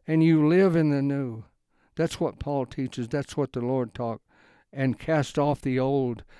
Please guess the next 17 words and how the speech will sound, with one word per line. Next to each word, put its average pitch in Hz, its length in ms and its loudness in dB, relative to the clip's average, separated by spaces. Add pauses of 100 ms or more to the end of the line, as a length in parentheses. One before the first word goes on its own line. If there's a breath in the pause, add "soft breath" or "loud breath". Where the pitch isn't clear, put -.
(120 soft breath)
and 120 180 -4
put 139 200 0
on 127 380 -2 (160 soft breath)
him." 113 500 -4 (500 soft breath)
And 135 240 -2
you 151 160 2
have 143 240 -4
to 131 100 -4
love 151 240 0
him 147 160 0
with 123 180 -2
all 151 200 0
your 151 180 -2
heart 135 340 -6 (220 soft breath)
to 139 120 -4
do 127 240 -2
that. 117 300 -12